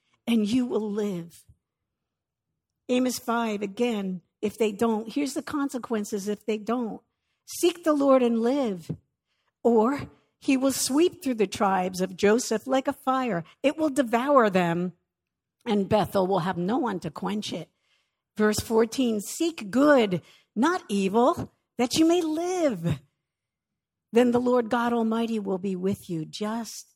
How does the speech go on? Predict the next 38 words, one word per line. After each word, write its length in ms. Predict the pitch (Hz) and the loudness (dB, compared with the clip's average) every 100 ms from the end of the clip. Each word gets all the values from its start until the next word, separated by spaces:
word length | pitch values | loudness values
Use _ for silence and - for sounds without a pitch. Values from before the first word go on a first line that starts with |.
| - | -12
as 300 | 175 170 165 | -10 -8 -6
you 160 | 180 175 | -6 -6
say 520 | - - 254 277 311 | -10 -10 -6 -4 -6
he 260 | - 170 131 | -8 -12 -12
is." 760 | - 147 151 160 _ - - - _ _ _ _ _ | -12 -12 -14 -20 _ -20 -20 -20 _ _ _ _ _
See, 220 | - 247 | -8 -4
they 140 | 247 | 0
were 140 | 269 254 | 0 0
given 260 | 254 254 | -2 -2
lip 420 | 226 202 247 294 - | -2 0 -2 -4 -8
service. 640 | - 190 170 156 147 147 | -8 -4 -4 -6 -12 -8
They 140 | - 247 | -4 0
were 160 | 240 | -2
calling 560 | 220 - 254 262 226 190 | -2 -4 -2 -2 -4 -4
on 220 | 170 170 | -6 -6
God, 340 | 170 156 156 | -6 -8 -8
and 160 | 170 180 | -8 -6
they 80 | 214 | -2
were 140 | 220 | -2
saying 380 | 220 254 240 233 | -4 -6 -6 -4
God 300 | 226 247 240 | -4 -6 -4
was 180 | 254 233 | -4 -2
on 160 | 240 240 | -2 -2
their 160 | 226 | -2
side. 600 | 226 - 226 240 214 147 - - | -4 -8 -8 -6 -8 -10 -14 -10
It 140 | - 226 | -4 -4
was 160 | 208 | -4
just 320 | - 240 220 - _ _ - | -6 -8 -8 -14 _ _ -4
what 180 | 196 196 | -2 -2
they 140 | 196 | -4
were 140 | 196 | -6
saying. 680 | 185 - 180 175 160 143 147 - _ _ | -8 -8 -8 -6 -8 -10 -14 -18 _ _
But 140 | - 208 | -4 -2
if 120 | 208 | -2
they 160 | 208 202 | -4 -2
really 720 | 190 196 262 240 190 170 - _ _ | 2 4 4 2 0 -4 -8 _ _
seek 500 | - - 185 - 165 | -8 -4 -4 -6 -6
good 520 | 175 165 160 156 | -4 -4 -4 -10